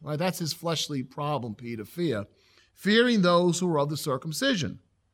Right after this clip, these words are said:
And the rest of the Jews also. Remember, in Antioch, you have the perfect blend of a church with Jews and Gentiles, one, one sheepfold brought together in Jesus Christ.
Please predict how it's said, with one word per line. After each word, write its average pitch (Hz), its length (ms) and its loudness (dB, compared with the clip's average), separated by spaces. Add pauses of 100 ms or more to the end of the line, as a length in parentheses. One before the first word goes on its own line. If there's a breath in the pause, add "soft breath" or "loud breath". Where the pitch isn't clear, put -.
(500 soft breath)
And 139 120 0
the 139 80 2
rest 269 440 2
of 240 60 -4
the 240 60 2
Jews 190 380 2
also. 226 400 2
Remember, 202 220 0
in 180 80 4
Antioch, 185 520 0
you 175 100 -6
have 175 180 -2
the 156 80 -6
perfect 208 560 -4
blend 156 640 0 (600 soft breath)
of 151 140 -2
a 151 40 0
church 185 540 0
with 143 160 0
Jews 202 460 0
and 175 160 0
Gentiles, 160 720 -2 (300 soft breath)
one, 226 680 2 (580)
one 214 320 2
sheepfold 180 960 2
brought 185 260 2
together 156 480 0
in 151 80 0
Jesus 135 440 -2
Christ. 226 680 -4